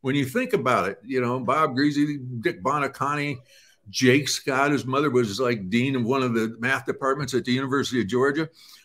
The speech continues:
Bill Stanfill, another guy never said much, and you thought, "No, he's one of those real quiet guys, probably not that."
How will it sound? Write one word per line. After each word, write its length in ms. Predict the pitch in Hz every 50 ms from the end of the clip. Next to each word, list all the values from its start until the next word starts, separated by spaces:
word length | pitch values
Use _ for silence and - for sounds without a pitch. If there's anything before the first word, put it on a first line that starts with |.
| _ -
Bill 180 | 98 135 147 143
Stanfill, 680 | 139 - - 147 143 147 151 147 143 151 160 165 156 131
another 260 | 127 135 139 143 143
guy 200 | 123 131 139 139 135
never 200 | 147 147 139 127
said 340 | - - - 147 156 147
much, 320 | 147 147 151 151 156 - -
and 80 | 117
you 100 | 117 120
thought, 280 | 117 135 139 135 120 110
"No, 260 | 117 123 131 135 127
he's 320 | 127 127 120 110 - - -
one 180 | 117 110 117
of 60 | 113
those 200 | 117 113 101 104
real 180 | 120 127 113 104
quiet 400 | - - - 107 117 117 110 113
guys, 180 | 113 110 110 101
probably 280 | - - 120 104 107 107
not 240 | 110 113 110 107 -
that." 180 | 110 107 107